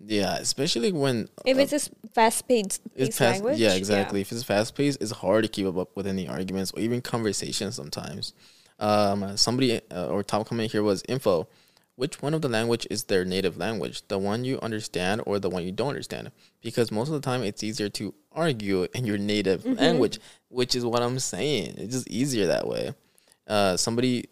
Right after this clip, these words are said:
Speaker 1: commented underneath that one saying, "Agreed. When emotions run high, it is easier for the brain to switch to default mode." <laughs>
Speaker 2: Mm-hmm.
Speaker 1: Yeah. So
Speaker 2: Which is, really shows you how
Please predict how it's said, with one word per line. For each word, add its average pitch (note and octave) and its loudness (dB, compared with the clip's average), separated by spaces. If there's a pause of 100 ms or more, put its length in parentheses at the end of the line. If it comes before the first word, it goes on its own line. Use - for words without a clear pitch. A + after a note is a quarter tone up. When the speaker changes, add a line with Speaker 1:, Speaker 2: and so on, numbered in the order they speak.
(120)
Speaker 1:
commented A2 -2
underneath E2+ -6
that F#2+ -2
one F#2+ 0
saying, F#2+ -4
"Agreed. G2+ 0
When G2+ -2
emotions A#2+ -2
run A#2 -2
high, B2 2
it G2+ -2
is G2+ -2
easier A#2 0
for - -10
the G2+ 0
brain F#2+ -2
to - -10
switch - -4
to - -8
default - -4
mode." - -4
<laughs> - -4
Speaker 2:
Mm-hmm. A3 -2 (200)
Speaker 1:
Yeah. B2+ 4 (180)
So A2 4
Speaker 2:
Which - 4
is, - 2
really D#4 10
shows C#4 10
you D#4 4
how A#3 6